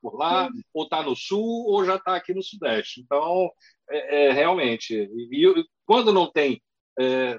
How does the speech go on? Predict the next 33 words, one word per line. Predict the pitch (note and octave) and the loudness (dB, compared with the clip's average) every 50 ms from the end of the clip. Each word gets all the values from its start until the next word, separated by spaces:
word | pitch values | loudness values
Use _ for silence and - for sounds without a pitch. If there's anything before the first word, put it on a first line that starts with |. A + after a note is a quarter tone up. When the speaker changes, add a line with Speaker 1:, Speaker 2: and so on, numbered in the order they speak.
| - | -8
Speaker 1:
frente | - D3+ D3+ D3 C#3+ - | -6 -4 -4 -4 -6 -10
fria, | - - E3+ G#3 A3 G#3 F#3 | -10 -6 -2 0 2 2 2
tem | - - F#3 | 2 0 -2
um, | F#3+ F#3+ G3 G3 G3 F3+ E3 | 0 -2 -4 -6 -6 -6 -6
uns | D#3+ D3 C3 | -6 -6 -6
ventos | A#2 B2+ E3 F3 E3+ E3+ C#3+ | -4 -2 -2 -2 -2 -2 -2
muito | C#3+ F#3 A3+ - - - | -2 -2 -4 -4 -2 0
fortes | F3 D#3+ E3 F3+ F#3 - - | 4 4 6 4 4 0 -4
que | - G#3 - | -12 -14 -4
podem | - D#3+ D#3+ E3 F3 F#3+ | 0 2 2 4 2 2
provocar | F3 F#3 F#3 F#3 F#3 - F#3 F3+ | 2 0 0 0 0 0 -2 -2
turbulência. | - F#3+ F#3+ A3 G3 D#3 - - _ - - _ | -2 -4 -4 -2 -2 -4 -4 -6 _ -20 -20 _
Às | - A#2+ A#2 A2+ | -4 -4 -2 0
vezes | B2 D#3+ F3 E3+ - | 2 2 0 0 0
o | - | 0
céu | - F#3 F3 | 0 0 2
tá | - F#3 F#3 | 2 -2 -2
claro | - - E3+ D#3+ D#3+ F3 F#3 F#3+ G3+ A3 | -2 -2 -2 0 2 2 2 2 2 0
e | A3 A3+ A3+ A3 G#3 G3+ | -2 -6 -6 -4 -2 -2
aquilo | F#3 - - G3 G#3 | -2 -2 -4 -6 -6
balança | G3 F#3 F3+ E3 D#3+ F3 F#3+ - A#3+ | -4 -2 -2 -2 -2 -4 -4 -6 -8
mesmo, | B3 C4 - F#2+ - _ - | -8 -8 -8 -10 -10 _ -10
é | A#2+ | -8
verdade. | B2 D#3 E3 F3+ E3+ - - - | -8 -6 -4 -2 -2 -2 -4 -6
Você | - - - _ | -12 -18 -14 _
tem | - - | -6 -4
Speaker 2:
Sim. | B3+ | 0
Speaker 1:
toda | B3 - - G3 | 2 2 4 4
a | |
razão. | G3+ - - - - - - _ _ _ _ _ _ _ _ _ _ _ _ _ _ _ _ _ _ _ _ _ | 4 2 2 0 -4 -8 -10 _ _ _ _ _ _ _ _ _ _ _ _ _ _ _ _ _ _ _ _ _
Speaker 2:
E | - C#4 C#4 | 2 6 8
aí, | C#4+ D4 D#4 D#4 D#4 D#4 D#4 D#4+ E4 E4 D4+ - - - | 10 12 12 10 10 8 6 6 4 2 0 -2 -2 0
é, | C4 B3+ B3+ B3+ B3+ B3+ B3 B3 | 0 2 4 4 4 2 0 0